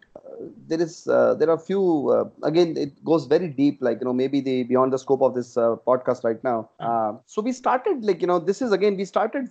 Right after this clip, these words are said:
Speaker 1: we, we, we, we started with, like, this, uh, uh, that we should, uh, ship a hundred thousand S D Ks, right? Go
Speaker 2: Hmm.
Speaker 1: WordPress or Google Analytics like.
Speaker 2: Hmm.
Speaker 1: Uh, but what started, what ended up happening is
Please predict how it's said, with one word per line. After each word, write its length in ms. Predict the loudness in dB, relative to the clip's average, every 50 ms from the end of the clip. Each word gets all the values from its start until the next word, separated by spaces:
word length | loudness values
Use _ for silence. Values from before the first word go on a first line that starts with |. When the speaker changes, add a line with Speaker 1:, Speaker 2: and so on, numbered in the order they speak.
| _ -10
Speaker 1:
we, 420 | -10 -8 -8 -6 -8 -8 -10 -10 -12 -12
we, 180 | -12 -12 -12 -16 -20 -20 -14
we, 160 | -14 -14 -14 -14 _ _ _
we 160 | -12 -12 -10
started 440 | -6 0 2 2 2 0 -4 -6 -2
with, 220 | -2 -2 -2 0
like, 260 | 0 0 0 0 -2 -6
this, 280 | -6 -6 -6 -6 -2
uh, 220 | 0 2 2 0 0 -4 _ _ _ _ _ _ _ _ _ -10
uh, 280 | -4 -2 0 2 0 0 0 0
that 180 | -2 0 0
we 100 | -4 -6
should, 320 | -4 -2 -2 -2 -2 0 2
uh, 220 | 4 4 4 2
ship 280 | 0 -2 -6 -6 -4 -2
a 100 | -4 -4
hundred 300 | -2 -2 -6 -6 -6 -4
thousand 320 | -2 -2 0 0 -2 -4 -4
S 120 | -6 -6
D 80 | -10 -8
Ks, 440 | -4 -2 -2 -2 -2 -4 -8 -8 -6
right? 240 | -4 -4 -4 -6 -10 _ -12 -6
Go 300 | -2 0 0 0 -2 0
Speaker 2:
Hmm. 80 | 0
Speaker 1:
WordPress 480 | -2 -2 -2 -2 0 0 0 0 0 -4
or 120 | -6 -6
Google 280 | -4 -4 -4 -2 -2 -2
Analytics 520 | -2 -2 -2 -2 -4 -4 -6 -8 -8 -4
like. 320 | -2 0 0 0 0 -2 -6 _ _ _ _ _ _ _ -14 -8
Speaker 2:
Hmm. 80 | -6 -6
Speaker 1:
Uh, 280 | -4 -4 -4 -6 -6 -8 _ _ _ _ _ _ _ _
but 160 | -8 -8 -6 -4
what 180 | -6 -6 -6
started, 460 | -8 -2 -2 -2 0 0 -6 -10 -4
what 220 | -4 -6 -6 -6 _ _ _ -6
ended 240 | -4 0 2 2 2
up 240 | 2 0 -2 -4 -4
happening 560 | 0 0 0 0 0 -2 -2 0 -2 -4 -6 _ -2
is 460 | 2 4 6 6 4 2 0 -8